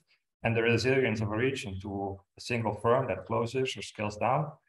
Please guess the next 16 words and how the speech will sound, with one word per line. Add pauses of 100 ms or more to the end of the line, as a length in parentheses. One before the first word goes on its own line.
(360)
um,
are
likely
very
important
factors
in,
in
understanding
what
are, (400)
uh, (440)
how
strongly
a
region